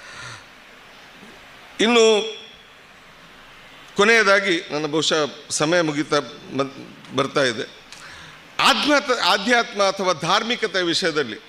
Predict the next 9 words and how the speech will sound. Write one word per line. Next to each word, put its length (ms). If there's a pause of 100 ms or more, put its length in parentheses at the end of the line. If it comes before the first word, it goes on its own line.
(320)
ನಾನು 200
ವಿಶೇಷವಾಗಿ 840 (440)
ಅನೇಕ 360
ವಿಷಯಗಳಿವೆ. 600
ಈ 120
ನಮ್ಮ 440
ಭಾರತೀಯ 520
ಸಮಾಜದಲ್ಲಿ 600
ಇರುವ 380